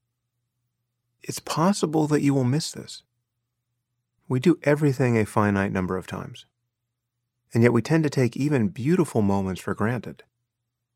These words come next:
And the rest of the time, we're just trying to get through stuff. You're just trying to get to the end of whatever experience you're having. Tim Urban,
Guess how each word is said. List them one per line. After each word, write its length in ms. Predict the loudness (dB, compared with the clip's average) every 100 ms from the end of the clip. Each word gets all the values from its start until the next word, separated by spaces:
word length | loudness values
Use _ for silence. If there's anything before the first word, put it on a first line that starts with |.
| _ _
And 80 | -2
the 60 | 2
rest 240 | 2 4
of 60 | 2
the 60 |
time, 200 | 4 2
we're 80 | 2
just 160 | -2 -4
trying 160 | -2
to 60 | -2
get 320 | 0 0 -2
through 340 | -8 -6 -4 -4
stuff. 440 | -8 -10 -12 _ _ _ _ _ _ _ _
You're 80 | -2
just 140 | -2
trying 140 | 2 0
to 40 |
get 120 | 0 -4
to 80 |
the 180 | -8 -8 -6
end 500 | -4 0 2 0 0
of 140 | 0
whatever 320 | 0 0 -2
experience 720 | -4 -6 -4 -2 -2 -6 -12 -14
you're 140 | -4 -4
having. 400 | -4 -8 -12 -20 _ _ _ _ _ _ _ _ _ _ _ _ _ _
Tim 240 | -2 2 4
Urban, 440 | 4 4 0 -4